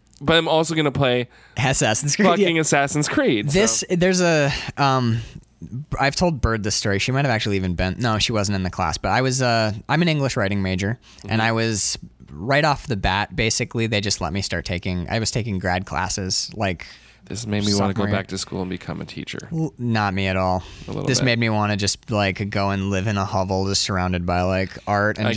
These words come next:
Speaker 2: just
Speaker 1: that.
Speaker 2: lay around in my bathrobe all
Speaker 1: It,
Speaker 2: day.
Speaker 1: it made me want to do for young people what
Speaker 2: What
Speaker 1: this
Speaker 2: this movie
Speaker 1: movie
Speaker 2: did
Speaker 1: did
Speaker 2: for
Speaker 1: to me.
Speaker 2: you. I can see that.
Speaker 1: Yeah.
Speaker 2: Um,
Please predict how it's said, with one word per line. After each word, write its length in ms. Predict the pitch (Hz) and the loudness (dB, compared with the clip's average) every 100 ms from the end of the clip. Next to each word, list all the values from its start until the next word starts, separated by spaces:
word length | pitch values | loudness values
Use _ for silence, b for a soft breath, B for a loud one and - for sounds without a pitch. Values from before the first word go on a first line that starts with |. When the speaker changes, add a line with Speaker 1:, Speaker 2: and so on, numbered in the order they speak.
| 104 | 0
Speaker 2:
just 120 | 104 | 2
Speaker 1:
that. 140 | 107 | 2
Speaker 2:
lay 160 | 101 101 | 2 2
around 320 | 98 101 104 | 2 2 2
in 60 | 104 | 0
my 80 | 95 | 0
bathrobe 380 | 92 92 110 | 0 0 0
all 100 | 107 131 | 2 2
Speaker 1:
It, 60 | 131 131 | 0 0
Speaker 2:
day. 80 | 127 | -2
Speaker 1:
it 60 | |
made 180 | 123 123 | 0 0
me 160 | 123 113 | 0 0
want 380 | 107 107 101 - | 0 -2 -4 -8
to 140 | 117 | -8
do 440 | 104 107 113 110 | -8 -4 -2 0
for 640 | 110 - 104 104 98 95 98 b b b b | -4 -6 -2 0 0 -2 -4 b b b b
young 280 | 107 104 104 | -2 -2 -2
people 320 | - 95 95 | -6 -4 -2
what 140 | 95 | 0
Speaker 2:
What 180 | 107 104 | 2 2
Speaker 1:
this 100 | 101 | 2
Speaker 2:
this 20 | 104 | 0
movie 60 | 107 | 2
Speaker 1:
movie 60 | 98 | 2
Speaker 2:
did 100 | 101 | 0
Speaker 1:
did 20 | 90 | 0
Speaker 2:
for 80 | 92 | 0
Speaker 1:
to 60 | |
me. 80 | 95 | 2
Speaker 2:
you. 160 | 104 98 - | 2 0 -2
I 80 | 123 | 0
can 140 | 165 | 0
see 180 | - 113 | 0 0
that. 380 | 98 95 71 - B B | 2 2 0 -4 B B
Speaker 1:
Yeah. 140 | - 71 120 117 | -10 -2 0 2
Speaker 2:
Um, 240 | 110 101 | 2 -2